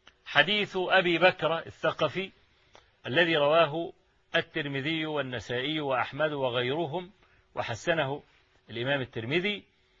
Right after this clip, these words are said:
أن النبي صلى الله عليه وسلم سئل: "أي الناس خير؟" فقال عليه الصلاة والسلام: "من طال عمره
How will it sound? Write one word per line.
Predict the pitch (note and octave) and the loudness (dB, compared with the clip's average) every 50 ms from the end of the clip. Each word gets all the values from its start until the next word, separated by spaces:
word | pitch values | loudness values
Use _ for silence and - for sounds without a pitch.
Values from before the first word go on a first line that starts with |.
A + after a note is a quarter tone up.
| _ _ _ _ _ _ _ F#3 | _ _ _ _ _ _ _ 6
أن | G#3+ A#3 A3+ A3+ | 6 8 8 4
النبي | A3 G#3 G#3 G#3 G#3+ B3 A#3+ A3+ G#3 G3+ F#3+ F#3+ - - - _ _ _ | 6 8 6 6 6 6 4 6 6 6 4 4 0 -6 -14 _ _ _
صلى | - - F#3 F#3 F3+ F3 E3+ | -6 0 0 2 2 2 0
الله | E3 E3 F#3 F#3+ F3+ E3+ E3 | 2 4 6 6 6 6 6
عليه | D#3 D#3+ D#3+ | 4 4 2
وسلم | D#3 - - E3+ E3 E3 D#3 D#3+ E3 E3 E3 - _ _ _ _ | 0 0 0 2 2 2 4 4 4 4 4 0 _ _ _ _
سئل: | - - - A3 G#3+ F3 D3 B2 G#2+ F2 E2 - _ _ _ _ _ _ _ _ _ _ _ _ _ _ - | -14 -4 0 0 0 0 0 -2 -2 -4 -6 -8 _ _ _ _ _ _ _ _ _ _ _ _ _ _ 8
"أي | G3+ A#3+ B3+ B3 A3 G#3 G#3 | 10 10 10 10 6 4 2
الناس | G#3 G3+ F#3+ F#3 F#3+ G#3 G#3+ G3+ F3 - F#3 | 2 2 2 6 10 10 10 10 10 4 0
خير؟" | E3+ - D#3+ D#3 D#3 E3 E3 E3+ - - _ _ _ _ _ _ _ _ _ _ _ _ _ _ _ - - - | 0 2 2 2 4 4 0 -2 -6 -8 _ _ _ _ _ _ _ _ _ _ _ _ _ _ _ -20 -4 -2
فقال | C3+ A#2+ - - F#3 F#3+ F#3+ F3+ | 0 0 4 8 10 10 12 12
عليه | E3+ E3 E3 F3 | 10 10 8 6
الصلاة | F3 - - E3 D#3+ D#3+ D#3+ - | 2 2 0 0 2 2 0 0
والسلام: | D3 B2 - - C#3 C3+ D#3+ F3 F#3 F#3+ G3 F#3+ F3+ - _ _ _ _ _ _ _ _ | -6 -8 -4 -2 0 4 4 4 4 4 2 0 -4 -14 _ _ _ _ _ _ _ _
"من | C3+ C#3+ E3 E3+ D#3+ D3+ | 4 6 6 6 6 2
طال | C3 - - G#3 A#3 A#3 A3+ A3+ G#3+ F#3+ | -4 2 6 8 10 10 10 10 12 10
عمره | F3 E3 D3 E3+ F3 E3+ E3+ E3+ F3 F#3 G3+ F#3+ D3+ E3+ G3 G#3+ A#3 A#3+ - | 10 10 10 6 4 4 4 4 4 6 4 4 4 4 2 2 2 -2 -4